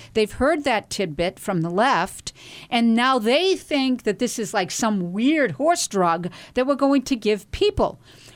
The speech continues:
rather than having the people be informed that this drug is something that people have been taking, taking for a very long time. That's the co-, that's the collusion.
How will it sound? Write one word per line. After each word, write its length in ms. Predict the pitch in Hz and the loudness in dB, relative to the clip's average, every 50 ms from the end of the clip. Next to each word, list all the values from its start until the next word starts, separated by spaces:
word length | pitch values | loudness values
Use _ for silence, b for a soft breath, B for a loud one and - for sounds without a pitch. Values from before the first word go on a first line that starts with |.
| B B | B B
rather 420 | 202 202 233 247 269 294 294 381 | -2 0 2 2 2 2 0 0
than 200 | - 370 349 311 | 0 0 0 0
having 380 | 277 277 294 285 269 269 269 247 | 2 2 2 2 2 4 2 2
the 80 | 233 | 2
people 320 | - - - 214 - 214 190 | 0 -2 -4 -2 0 0 2
be 180 | 160 202 220 262 | 2 2 2 4
informed 520 | 294 294 294 - 262 233 196 190 190 160 | 2 0 0 0 2 4 4 2 0 -2
that 240 | 160 - 170 143 - | -4 -6 -6 -4 0
this 200 | 226 254 247 - | 0 0 0 -2
drug 340 | - 214 220 214 202 185 202 | -4 0 0 0 0 0 -2
is 100 | 185 - | -6 -4
something 420 | - - 196 175 - 208 196 185 | -4 -4 -4 -4 -4 -4 -4 -2
that 280 | 180 180 185 - - - | -2 -2 -2 -4 -8 -16
people 400 | - - 196 190 - - 202 180 | -10 -8 -8 -8 -4 -4 -4 -2
have 180 | 190 208 196 - | -2 -4 -4 -2
been 180 | 208 202 185 | -6 -6 -6
taking, 600 | - - 202 202 180 185 - 185 180 170 165 165 b b b b b | -6 -4 -2 -2 -2 -2 -2 -4 -4 -4 -4 -6 b b b b b
taking 460 | - - 240 220 226 190 170 170 165 | -2 -2 -2 0 0 -4 -4 -4 -4
for 380 | 139 - - 185 170 165 170 170 - | -6 -6 -4 -2 -2 -2 -2 -4 -2
a 140 | 185 185 180 | -2 -2 -2
very 520 | 165 160 160 180 226 247 202 165 165 175 | -2 -4 -2 0 2 2 2 0 -2 -2
long 240 | 180 180 175 175 170 | -2 0 0 -2 -2
time. 360 | - - 131 131 - - - - b b b b b b b b b b b | -4 -6 -6 -6 -6 -8 -14 -18 b b b b b b b b b b b
That's 320 | - 220 233 285 302 - - | -2 0 0 0 -2 -6 -8
the 140 | - 349 302 | -6 -6 -6
co-, 260 | - - - - 208 - | -4 -6 -6 -6 -4 -2
that's 300 | 262 277 311 302 - - | -2 -2 -2 -4 -6 -6
the 140 | - 349 | -6 -6
collusion. 680 | 285 - - 320 285 294 349 415 - - - - - | -6 -2 -2 0 2 2 2 0 -2 -4 -8 -10 -10